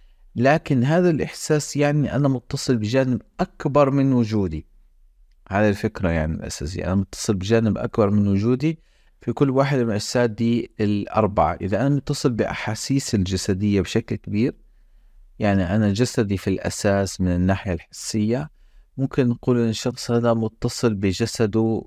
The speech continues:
بشكل ضخم جدًا، لدرجة إنه هذا الجسد وغرائزه تحرمه من حرية الإرادة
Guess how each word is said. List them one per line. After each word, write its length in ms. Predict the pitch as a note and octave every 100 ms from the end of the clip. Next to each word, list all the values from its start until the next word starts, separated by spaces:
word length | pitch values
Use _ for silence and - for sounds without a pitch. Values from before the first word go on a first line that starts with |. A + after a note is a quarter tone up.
| -
بشكل 360 | F#2+ A#2+ - G2
ضخم 400 | F2+ G2 G2 F2+
جدًا، 300 | F#2 F2 F#2
لدرجة 600 | G2 G2+ D3+ C3+ A#2+ F#2+
إنه 220 | G#2+ B2
هذا 140 | C3+
الجسد 500 | G#2 F#2+ A#2 G#2 F#2
وغرائزه 720 | F#2 G#2+ G#2 A2+ F#2 F#2+ C#3 G3 _ _ _ _ _ _ _
تحرمه 560 | D#3+ D#3 - E3 D#3+ D#3+
من 260 | D3 C#3 C#3
حرية 400 | - B2 B2+ A#2+
الإرادة 880 | G#2 - G2 A2 A2 G#2+ A2 A2 -